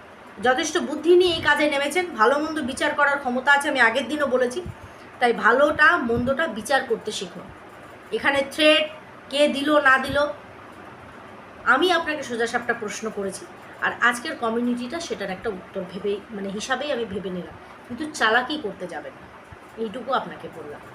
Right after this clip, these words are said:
আর গামলা, উম, বিশাল বড় একটা চালাকি মেরেছে, ওরকম একটা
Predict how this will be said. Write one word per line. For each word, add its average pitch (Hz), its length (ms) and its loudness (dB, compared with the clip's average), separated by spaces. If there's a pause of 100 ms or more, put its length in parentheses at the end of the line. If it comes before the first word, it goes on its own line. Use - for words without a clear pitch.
(1200)
আর 170 140 -6 (120)
গামলা, 269 500 4 (460)
উম, 175 280 -8 (200)
বিশাল 349 420 2
বড় 285 200 6
একটা 247 180 2
চালাকি 220 400 2
মেরেছে, 175 380 -8 (440)
ওরকম 277 360 6
একটা 320 220 4